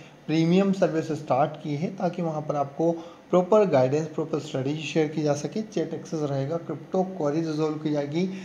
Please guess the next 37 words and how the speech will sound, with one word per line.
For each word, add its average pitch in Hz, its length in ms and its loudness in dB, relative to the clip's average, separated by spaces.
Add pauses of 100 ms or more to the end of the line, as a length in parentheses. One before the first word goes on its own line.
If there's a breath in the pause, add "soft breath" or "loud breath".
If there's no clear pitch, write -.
(280 loud breath)
signal 196 260 4
share 185 260 2
की 170 140 -2
जाएंगे 156 260 -4
और 165 380 -2
भी 185 140 -2
बहुत 180 600 0
सारे 156 300 2
benefits 123 680 -4
हैं। 208 320 -2 (140)
तो 190 60 0
जो 202 160 6
भी 240 140 0
अपनी 160 320 -2
crypto - 340 -4
journey 139 220 -2
profitable 190 640 -2
start 147 340 -4
करना 123 300 -4
चाहते 127 440 -10
हैं, 143 260 -8
crypto 185 320 -2
लॉसेस 151 340 -4
से 139 200 -8
बचना 123 400 -6
चाहते 143 340 -8
हैं, 165 240 -4 (400 loud breath)
वन 196 160 2
स्टॉप 185 280 2
पर 175 100 2
डीएम 156 260 -2
करके 147 260 -2
ज्वाइन 139 320 -2
कर 175 240 4
सकते 185 360 -2
हैं। 175 120 4
Insta 170 220 4